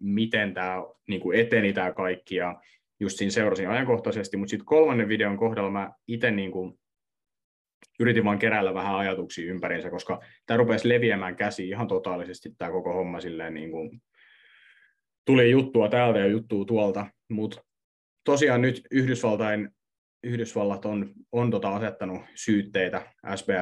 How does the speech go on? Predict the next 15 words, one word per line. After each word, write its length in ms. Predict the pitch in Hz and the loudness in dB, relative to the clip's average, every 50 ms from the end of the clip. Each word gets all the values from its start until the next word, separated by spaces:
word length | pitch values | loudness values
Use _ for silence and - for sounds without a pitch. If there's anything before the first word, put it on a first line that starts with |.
| 87 - | -2 -4
F:ää 160 | 90 90 90 | -6 -4 -2
kohtaan, 400 | 90 92 90 - - 92 87 87 | -2 -2 -2 -2 -4 -4 -4 -4
ja 280 | 87 87 - - 95 | -4 -6 -6 -6 -8
S 100 | 92 - | -8 -6
B 20 | - 98 92 87 | -6 -6 -6 -6
F 40 | - | -2
on 180 | - 113 117 107 | 0 2 2 2
nyt 200 | 104 98 101 - - | 2 0 -4 -4 -2
pidätetty 760 | 110 110 107 101 101 98 92 - - - 101 95 87 - - - _ _ | 0 0 0 0 0 -2 -4 -6 -8 -8 -6 -6 -6 -8 -12 -20 _ _
ja 580 | 92 87 87 87 87 90 87 87 87 85 76 - - _ _ _ _ _ | -6 -6 -4 -2 -2 -2 -2 -2 -2 -4 -6 -10 -16 _ _ _ _ _
on 260 | - 101 95 92 92 90 | -4 -2 -2 -2 -2 -2
pidätettynä 540 | - 107 104 101 101 92 - - 95 90 82 | -2 0 0 0 -2 -4 -4 -6 -6 -6 -4
siellä 200 | - 87 92 95 | -4 -6 -4 0
Bahamalla. 680 | 104 107 107 110 101 95 90 85 85 82 90 95 - _ _ _ _ - | 0 0 0 0 0 -2 -2 -4 -4 -4 -6 -6 -8 _ _ _ _ -6
Ja 300 | 95 95 98 98 95 | -2 -2 0 0 -2